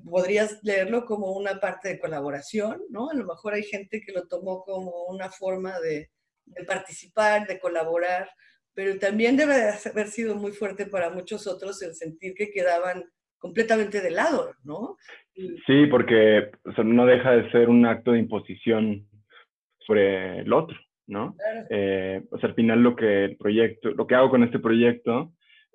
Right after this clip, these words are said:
Speaker 2: es replicar un modelo de hegemónico, de opresión, ¿no? Que asumirme como institución,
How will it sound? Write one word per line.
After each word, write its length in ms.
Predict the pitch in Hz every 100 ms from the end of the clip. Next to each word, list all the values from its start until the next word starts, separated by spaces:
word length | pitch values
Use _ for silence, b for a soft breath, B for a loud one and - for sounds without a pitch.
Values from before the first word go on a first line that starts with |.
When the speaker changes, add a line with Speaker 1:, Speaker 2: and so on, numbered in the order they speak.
| -
Speaker 2:
es 320 | 107 107 104
replicar 440 | 135 120 117 110
un 140 | 117 120
modelo 460 | 123 120 120 127
de 240 | 120 104 101
hegemónico, 800 | 101 101 123 190 135 78 98 _ _ _
de 280 | 98 101 101
opresión, 840 | 101 - - 113 127 151 151 120 - _
¿no? 320 | 101 110 101 -
Que 520 | 95 95 92 98 - _
asumirme 480 | 117 - 117 139 147
como 160 | 139 120
institución, 1040 | 104 101 _ _ _ 101 95 127 147 147